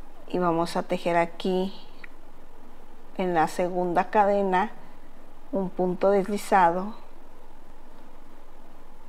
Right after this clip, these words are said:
y terminamos aquí la vuelta con una, dos,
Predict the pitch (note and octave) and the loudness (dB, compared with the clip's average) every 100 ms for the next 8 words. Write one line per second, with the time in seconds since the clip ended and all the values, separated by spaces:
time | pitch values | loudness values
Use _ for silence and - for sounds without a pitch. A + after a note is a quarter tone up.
0 | - - C4+ G#3 A3 G3 F#3 F3+ E3+ F#3 | -8 -2 0 2 6 6 6 6 4 4
1 | G3 - F3+ E3+ E3+ E3+ G3 F#3 F3 F3 | 0 0 4 4 4 4 2 2 0 2
2 | F#3 G3+ G3+ - F3+ F3+ F3+ | 4 6 4 4 4 4 2